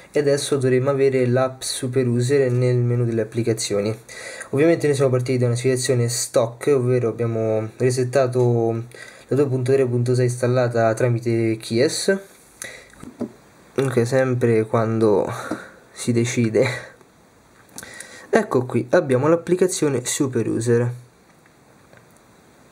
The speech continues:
Ed eccola qui, quindi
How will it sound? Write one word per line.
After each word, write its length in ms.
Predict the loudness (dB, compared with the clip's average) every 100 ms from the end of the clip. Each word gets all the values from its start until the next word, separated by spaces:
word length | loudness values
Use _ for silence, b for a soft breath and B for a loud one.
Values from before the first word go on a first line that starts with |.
| -20 -20 -20 _ _ -20 _ -20 -20 B B B B
Ed 180 | 0 2
eccola 340 | 0 0 0
qui, 320 | 0 -2 -2 0
quindi 680 | 0 0 0 -2 -2 -8